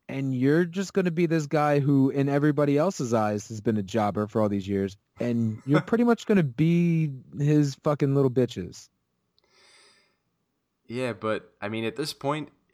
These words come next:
Speaker 2: being on T V is better than not being on T V, right?
Speaker 1: No, no, right, right then, right then again. I mean, they're gonna make more money being on the main roster than on an N X T roster. So,
Speaker 2: And
Speaker 1: I mean, if that's the game
Speaker 2: Yeah.
Speaker 1: you're trying to play, then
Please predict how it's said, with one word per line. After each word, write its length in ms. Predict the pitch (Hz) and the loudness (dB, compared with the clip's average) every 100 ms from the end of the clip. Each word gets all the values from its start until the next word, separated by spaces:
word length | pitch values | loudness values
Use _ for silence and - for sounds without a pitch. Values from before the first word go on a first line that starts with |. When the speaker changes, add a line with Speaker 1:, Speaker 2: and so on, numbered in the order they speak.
| 101 | -10
Speaker 2:
being 280 | 117 135 131 | -6 -4 -4
on 160 | 120 | -6
T 180 | 117 117 | -6 -8
V 160 | 107 113 | -6 -8
is 100 | 107 | -6
better 220 | 101 98 | -6 -6
than 160 | 90 | -6
not 240 | 90 90 - | -6 -8 -8
being 240 | 78 76 | -12 -12
on 120 | 67 71 | -14 -14
T 160 | 73 | -16
V, 240 | 57 53 58 _ _ _ | -14 -16 -18 _ _ _
right? 200 | - 95 | -6 -2
Speaker 1:
No, 100 | 190 240 | -2 -4
no, 380 | 185 156 151 117 110 | -6 -4 -4 -8 -8
right, 220 | 95 113 - | -4 -4 -2
right 200 | 123 135 | 0 2
then, 340 | 147 147 139 127 120 | 2 2 0 -6 -4
right 240 | 113 131 | 0 2
then 140 | 143 139 | 0 0
again. 240 | 143 151 | 2 2
I 80 | 127 | 4
mean, 260 | 127 123 117 _ _ _ _ _ 107 | 2 0 -4 _ _ _ _ _ 0
they're 200 | 120 120 | 2 4
gonna 180 | 131 | 2
make 240 | 131 131 135 | 2 2 2
more 180 | 139 135 | 0 2
money 260 | 135 147 | 2 0
being 260 | 131 127 127 | 2 2 0
on 100 | 123 | -2
the 80 | 120 | 0
main 220 | 131 139 | -2 0
roster 320 | 131 131 131 | -2 -2 -2
than 140 | 123 127 | -2 0
on 180 | 123 | 0
an 140 | 127 127 | 0 -2
N 40 | |
X 120 | 127 | -4
T 160 | - 151 | -2 0
roster. 560 | 123 113 110 117 110 107 _ _ _ _ _ _ _ | 2 0 -2 -4 -6 -8 _ _ _ _ _ _ _
So, 320 | - 117 107 | -2 0 0
Speaker 2:
And 80 | 107 | -2
Speaker 1:
I 80 | 113 | -4
mean, 140 | 117 | -2
if 80 | 113 | -2
that's 220 | 135 139 | 0 -2
the 80 | - | -2
game 140 | 143 143 | 0 2
Speaker 2:
Yeah. 40 | |
Speaker 1:
you're 60 | 139 | 0
trying 200 | 151 139 | 0 -2
to 40 | |
play, 300 | 123 175 147 127 | -2 2 2 2
then 340 | 117 113 107 | -2 -6 -10